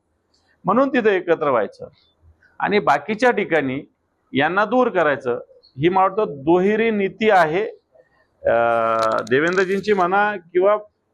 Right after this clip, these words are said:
भारतीय जनता पार्टीची म्हणा. हे पहा, एकोणतीस कोणी बघितला, अजून पंचवीसच चालू आहे. चार वर्षात दुनिया इकडची इकडं होऊ शकते,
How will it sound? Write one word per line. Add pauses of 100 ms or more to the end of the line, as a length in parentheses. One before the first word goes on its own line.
(100)
भारतीय
जनता
पार्टीची
म्हणा. (500)
हे
पहा, (1120)
एकोणतीस
कोणी
बघितला, (1700)
अजून
पंचवीसच
चालू
आहे. (1400)
चार
वर्षात
दुनिया
इकडची
इकडं
होऊ
शकते,